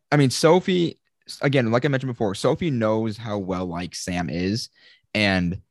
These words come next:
I do have to give her credit for not kind of trying to shove through the Sam idea that she knows Sam isn't gonna,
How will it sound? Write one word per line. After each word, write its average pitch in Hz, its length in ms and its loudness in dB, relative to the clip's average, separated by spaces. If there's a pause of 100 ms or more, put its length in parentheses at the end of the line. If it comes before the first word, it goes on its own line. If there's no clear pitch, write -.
(1120)
I 113 100 2
do 120 140 4
have 160 80 4
to 196 60 2
give 160 120 4
her 147 120 2
credit 120 380 2
for 117 100 0
not 98 380 -2 (420)
kind 107 200 0
of 90 240 -8 (140)
trying 107 160 2
to 95 60 0
shove 95 480 0
through 95 420 -2
the 87 40 -2
Sam 95 300 -4
idea 98 240 2
that 98 140 -2
she 104 140 -4
knows 92 760 0 (760)
Sam 95 360 0
isn't 90 220 -2
gonna, 92 340 -2